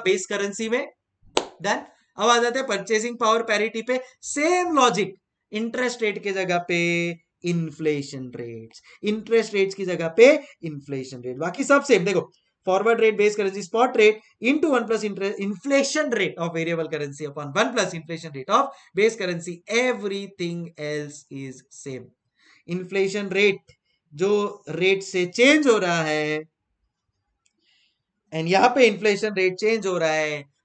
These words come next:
टू परसेंट से, मेरा डॉलर, I mean यूरो है यहाँ पे, तो यूरो और रुपीज का जो करेंसी है, डिफरेंस है, that will be at the rate seven percent। अगर नहीं हुआ तो आर्बिट्राज अपॉर्चुनिटी आ जाता है।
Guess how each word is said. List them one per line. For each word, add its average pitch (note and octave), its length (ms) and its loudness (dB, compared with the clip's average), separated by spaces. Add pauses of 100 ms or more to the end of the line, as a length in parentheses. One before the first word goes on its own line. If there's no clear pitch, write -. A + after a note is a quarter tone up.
(220)
टू C#4+ 160 0
परसेंट E3+ 440 -4
से, C#3+ 480 -4 (260)
मेरा C#3 260 -6 (180)
डॉलर, A3 500 6 (360)
I E3+ 100 -2
mean F3+ 200 -2
यूरो C4 200 8
है B3+ 100 8
यहाँ A#3 160 6
पे, B3 80 -6
तो F3 200 -14 (100)
यूरो C4+ 340 4 (200)
और F3+ 200 0
रुपीज C#4+ 500 0
का G#3 120 0
जो F#3+ 200 -4 (140)
करेंसी D4 520 2
है, E3+ 80 4 (340)
डिफरेंस F3 480 -2
है, D#3+ 300 -2 (300)
that E3+ 340 0
will D3+ 220 -6
be C#3 160 -4 (160)
at C3+ 220 -12
the C3 100 -10
rate C4+ 300 6 (180)
seven G#3 520 2 (240)
percent। D3 560 -6 (300)
अगर C#3+ 160 -12
नहीं G#3+ 200 0
हुआ C4 140 4 (240)
तो - 60 -10
आर्बिट्राज D#3+ 640 -2
अपॉर्चुनिटी C#3 600 -10
आ C#3+ 100 -4
जाता A2+ 320 -16
है। A#2 180 -12